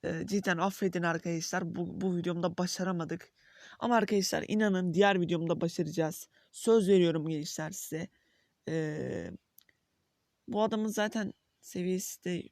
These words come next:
bir milyon yüz otuz bin altı yüz altmış dokuz tane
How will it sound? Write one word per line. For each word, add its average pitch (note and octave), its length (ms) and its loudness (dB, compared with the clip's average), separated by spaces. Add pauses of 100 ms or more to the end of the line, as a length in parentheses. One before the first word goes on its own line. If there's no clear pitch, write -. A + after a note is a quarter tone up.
bir A#3+ 260 6
milyon G#3+ 400 4
yüz G3+ 200 0
otuz G#3 380 -2
bin G#3 80 -2
altı F#3+ 260 -2
yüz G3+ 100 -2
altmış - 340 -4
dokuz A3+ 260 -6
tane F3 300 -2